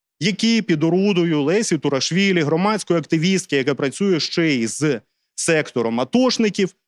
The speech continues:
чітко стали і сказали: «Ви сюди не в'їдете і не заїдете, і не виїдете». Іншої мови, крім сили, ця адміністрація не розуміє,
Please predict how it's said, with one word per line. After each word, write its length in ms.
чітко 380
стали 340
і 40
сказали: 540
«Ви 120
сюди 360
не 160
в'їдете 680
і 80
не 160
заїдете, 720
і 120
не 200
виїдете». 680
Іншої 420
мови, 500
крім 240
сили, 460
ця 160
адміністрація 680
не 120
розуміє, 480